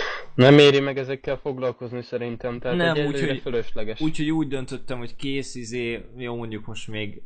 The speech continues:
Speaker 2: ugye nyilván azt írja ki nekem a YouTube, hogy hát harminc nap elteltével leszek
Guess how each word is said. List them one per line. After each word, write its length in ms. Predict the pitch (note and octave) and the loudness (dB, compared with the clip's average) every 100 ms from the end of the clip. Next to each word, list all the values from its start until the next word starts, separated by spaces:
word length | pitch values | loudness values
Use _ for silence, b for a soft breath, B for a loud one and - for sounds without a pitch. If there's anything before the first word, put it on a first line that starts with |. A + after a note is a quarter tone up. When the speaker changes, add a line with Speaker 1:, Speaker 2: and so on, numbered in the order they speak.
| - | -10
Speaker 2:
ugye 300 | - G#2+ G#2 | -8 -6 -6
nyilván 460 | G#2+ G#2 G2+ G2 | -4 -4 -2 -2
azt 260 | G2 - - | -4 -6 -6
írja 240 | G2+ G2+ | -4 -4
ki 120 | - | -4
nekem 300 | G2 G2 G2+ | -6 -4 -4
a 80 | G2 | -2
YouTube, 380 | G2+ G2+ F#2+ F#2 | -2 -4 -4 -6
hogy 280 | - F#2+ F#2 | -4 -6 -4
hát 200 | - F#2 - | -6 -8 -6
harminc 500 | G#2 G2 F2+ F2 - | -4 -2 -2 -2 -4
nap 180 | F#2+ | -2
elteltével 800 | F#2+ F2+ - F2+ F2 G2 F#2 F2+ | 0 0 -2 -4 -4 -4 -2 -2
leszek 460 | G2 F#2+ G#2+ - - | -2 -4 -4 -2 -4